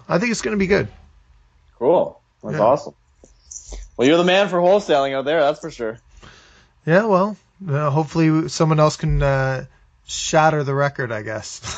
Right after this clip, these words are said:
Speaker 1: <laughs>
Speaker 2: Yeah. Well, since two thousand eleven, Andy has been, a-, and Andy, I'm gonna give you an intro here. You can add on to it if you like.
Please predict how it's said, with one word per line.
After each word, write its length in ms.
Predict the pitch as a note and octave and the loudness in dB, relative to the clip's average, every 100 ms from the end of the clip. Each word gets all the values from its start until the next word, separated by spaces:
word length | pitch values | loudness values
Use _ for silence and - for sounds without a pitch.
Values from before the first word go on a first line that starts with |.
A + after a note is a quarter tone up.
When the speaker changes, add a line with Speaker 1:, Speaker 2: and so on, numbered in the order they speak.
| G#3+ - | 0 2
Speaker 1:
<laughs> 100 | A3 | -4
Speaker 2:
Yeah. 160 | A2 G2+ _ _ _ _ | -6 -12 _ _ _ _
Well, 380 | C#3 C3+ - _ _ _ _ | 2 2 0 _ _ _ _
since 240 | F3 F3 | -2 2
two 80 | G3 | 4
thousand 240 | F#3 F3+ | 6 6
eleven, 420 | D#3 D3+ D#3 E3+ E3+ | 4 4 4 0 -6
Andy 340 | C#3 D#3 D#3+ | -6 -2 -2
has 140 | D3+ | -2
been, 380 | B2 C3+ C3+ C3+ - _ _ _ | -4 -4 -4 -6 -10 _ _ _
a-, 240 | C3 C#3 C3+ | -4 -2 0
and 140 | C#3+ | 0
Andy, 240 | C#3 C#3 C3+ | 2 2 2
I'm 100 | C3 | 2
gonna 180 | C#3 | 0
give 180 | A#2 B2 | 0 0
you 80 | B2 | 2
an 180 | G#2+ F#2 | 0 -2
intro 280 | C3+ B2+ B2+ | -4 0 0
here. 160 | B2 A#2 | 2 2
You 60 | |
can 100 | A#2+ | 2
add 180 | A2+ A#2+ | 2 4
on 180 | A#2 A#2+ | 2 2
to 80 | A2 | 0
it 60 | |
if 140 | G2 G2+ | -2 0
you 60 | |
like. 300 | A2 G#2 - | 2 0 -4